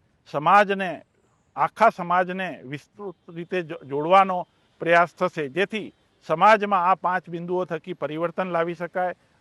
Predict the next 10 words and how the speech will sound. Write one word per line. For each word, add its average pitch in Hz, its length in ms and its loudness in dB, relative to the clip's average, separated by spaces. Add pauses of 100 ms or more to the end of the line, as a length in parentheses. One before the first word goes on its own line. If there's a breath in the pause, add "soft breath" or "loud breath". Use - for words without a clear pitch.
અને 185 260 -4
સમાજ 185 420 4 (440)
જે 180 120 0
આખો 175 380 0
છે, 180 200 -2
હિન્દુ 170 220 -6
સમાજ, 160 400 -4 (520)
જે 202 300 0
ઓગણીસો 180 400 -6
પચીસમાં 185 800 -6